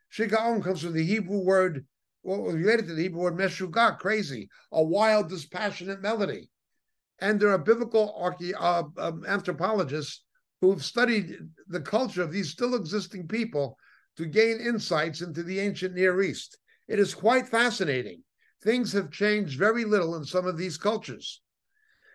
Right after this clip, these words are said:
Well, Mo-, Moses' father-in-law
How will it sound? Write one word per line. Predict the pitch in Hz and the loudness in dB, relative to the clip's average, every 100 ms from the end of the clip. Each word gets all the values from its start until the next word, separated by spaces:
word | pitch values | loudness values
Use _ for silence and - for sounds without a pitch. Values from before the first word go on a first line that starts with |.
| _ _ _ _ _ _ _ _ _ | _ _ _ _ _ _ _ _ _
Well, | 208 226 226 202 | 6 6 6 0
Mo-, | 208 208 214 - _ _ | -4 -2 -4 -10 _ _
Moses' | 185 214 262 202 202 | 0 4 4 2 -2
father-in-law | - 214 214 175 151 139 147 147 | 2 4 4 2 -2 0 -2 -4